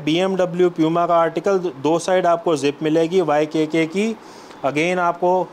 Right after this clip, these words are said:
scannable आर्टिकल्स है, guys। Again, एक और छोटी चीज़, जो scannable मैं कह रहा हूँ, ऐसा नहीं है, मैं आपको इस वाले article का scan video भी साथ में डाल दूंगा। ये देखिए, guys, color तो again चार color हैं। इस वाले का जो scan video है, ये ऊपर आपको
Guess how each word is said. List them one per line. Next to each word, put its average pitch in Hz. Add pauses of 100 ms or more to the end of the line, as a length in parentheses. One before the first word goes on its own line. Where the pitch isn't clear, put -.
scannable 170
आर्टिकल्स 170
है, 175
guys। 185
Again, 180
एक 196
और 214
छोटी 202
चीज़, 196
जो 196
scannable 180
मैं 202
कह 160
रहा 170
हूँ, 202
ऐसा 151
नहीं 185
है, 220 (320)
मैं 143
आपको 170
इस 185
वाले 180
article 170
का 185
scan 165
video 170 (420)
भी 208 (1000)
साथ 156
में 226
डाल 151
दूंगा। 113 (220)
ये 156
देखिए, 180
guys, 190
color 190 (1400)
तो 143
again 175
चार 175
color 180
हैं। 208
इस 180
वाले 180
का 185
जो 185
scan 180
video 175
है, 202
ये 208
ऊपर 175
आपको 208